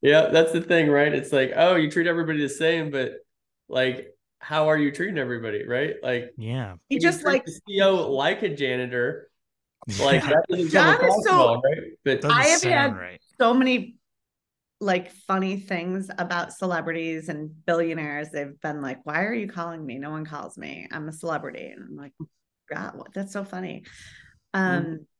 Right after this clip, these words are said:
Speaker 3: yeah. And I think that it is, we're just people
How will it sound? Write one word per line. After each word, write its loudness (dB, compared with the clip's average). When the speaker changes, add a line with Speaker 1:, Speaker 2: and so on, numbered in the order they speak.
Speaker 3:
yeah. 0
And 0
I 0
think -4
that -2
it -4
is, -6
we're -2
just -6
people -14